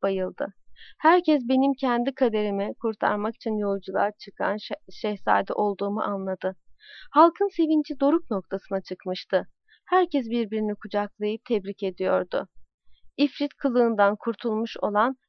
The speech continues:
peri kızıyla evlendi. Bizim düğünümüzle ejderha için ayrılmış yedi erkek yedi kızın düğünleri birlikte yapıldı. Babam inzivaya çekildi.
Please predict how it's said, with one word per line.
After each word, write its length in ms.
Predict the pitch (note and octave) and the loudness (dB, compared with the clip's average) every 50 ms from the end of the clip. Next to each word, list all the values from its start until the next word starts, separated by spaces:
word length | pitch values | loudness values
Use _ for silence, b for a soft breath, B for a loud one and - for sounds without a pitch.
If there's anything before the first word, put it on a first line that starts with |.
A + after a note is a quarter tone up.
| _ _ _ | _ _ _
peri 200 | D#4 D4+ D#4 C#4+ | 0 0 0 0
kızıyla 380 | - C4+ A3+ - B3 A#3 G#3+ | 0 -4 -2 0 -2 0 0
evlendi. 640 | G3+ F#3+ F#3+ F#3+ F#3 F#3+ F#3+ F#3 F#3 F#3 F#3 - F#3+ G3+ - _ _ _ _ _ _ _ _ _ _ _ _ _ _ _ _ _ _ _ _ _ _ _ - - - _ _ _ _ _ _ - _ - - - - - _ _ - | 0 0 -2 -2 -2 -4 -4 -2 -4 -6 -6 -6 -8 -8 -8 _ _ _ _ _ _ _ _ _ _ _ _ _ _ _ _ _ _ _ _ _ _ _ -20 -20 -20 _ _ _ _ _ _ -20 _ -20 -20 -20 -20 -20 _ _ -10
Bizim 240 | A3+ A3 C4 F#4 G#4+ G4+ - | -4 2 4 4 4 4 4
düğünümüzle 800 | D#4+ C#4+ C#4 C4+ C4+ C4 B3+ B3+ A#3+ - - G#3+ G#3+ A#3+ C4+ - | 4 4 6 6 6 6 6 4 2 0 -2 -2 0 0 -2 0
ejderha 600 | - A#3 B3 A3+ - B3 A#3+ B3 A#3+ C4 C#4+ D4+ | 2 0 0 2 2 0 0 0 2 2 2 2
için 240 | C#4+ B3+ - - B3 | 0 -2 -4 -6 -4
ayrılmış 680 | - - G#3+ G#3+ G#3 G3 G#3 G#3+ G#3+ A3+ A#3+ - - - | 0 0 0 0 0 -2 -2 -2 -2 -2 -4 -4 -4 -6
yedi 220 | A#3+ A3 - C#4 - | -6 0 0 4 4
erkek 480 | - A3 A3 A3 - A#3 A3+ - - | 4 2 2 -2 -6 -8 -8 -6 -6
yedi 220 | A3 G#3+ G#3 B3+ - | -8 -6 -6 -8 -6
kızın 400 | - B3 G3 - G#3 G#3+ G#3+ F#3 - | -6 -10 -6 -4 -4 -4 -4 -4 -4
düğünleri 580 | G#3 G3+ G3 G3 G3 G3 F#3+ F#3+ G#3 A#3+ C#4 - _ - - - _ _ | -4 -4 -2 -2 -2 -2 -2 -2 -2 -2 -4 -4 _ -18 -20 -20 _ _
birlikte 380 | C4+ C4+ A#3+ B3 A3+ - - A3 | -2 0 0 0 -2 -2 -4 -2
yapıldı. 600 | G3+ F#3 F#3 - - G#3+ F#3+ F3+ F3+ - G3+ - _ b b b b b _ - | -2 -2 -2 -4 -4 -4 -4 -4 -4 -10 -12 -12 _ b b b b b _ 6
Babam 380 | B3+ C4+ A3+ C4 C4 C#4+ D4+ - | 6 8 8 8 6 6 4 2
inzivaya 580 | - B3 A#3 - A3 G#3 G#3 G3+ G3 G3+ G3 | 0 0 0 0 0 2 4 4 4 2 0
çekildi. 580 | G3 - G3+ G3 - G3+ F#3+ F#3 - F#3 G3 G3+ | -4 -6 -12 -10 -8 -8 -10 -8 -8 -10 -10 -10